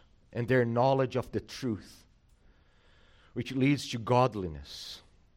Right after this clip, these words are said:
in hope of eternal life, which God, who never lies, promised before the ages began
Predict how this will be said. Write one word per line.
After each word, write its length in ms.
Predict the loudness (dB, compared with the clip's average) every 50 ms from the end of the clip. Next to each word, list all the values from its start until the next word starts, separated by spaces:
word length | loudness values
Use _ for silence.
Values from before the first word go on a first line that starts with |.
| _ _ _ _ -6
in 100 | -6 -2
hope 380 | 4 8 8 8 10 8 6
of 120 | 4 4 2
eternal 440 | -4 0 2 4 4 6 6 6
life, 600 | 6 8 8 10 8 8 4 0 -6 -14 -16 -16 -18 _ _ _ _ _ _ _ _ _ _ _
which 340 | 0 0 0 0 -2 -6 0
God, 380 | 2 6 8 8 8 8 6 4
who 100 | 2 -2
never 420 | 2 6 6 6 6 6 6 4
lies, 680 | 4 4 4 2 2 2 0 0 -2 -6 -8 -12 -14 -16 -20 -20 _
promised 500 | -2 2 4 4 6 4 2 0 0 -4
before 540 | -6 -6 -6 -6 -4 0 4 6 6 6 6
the 200 | 6 4 2 2 2
ages 360 | 2 2 2 0 -2 -2 -2
began 460 | -4 -10 -8 -8 -8 -8 -8 -10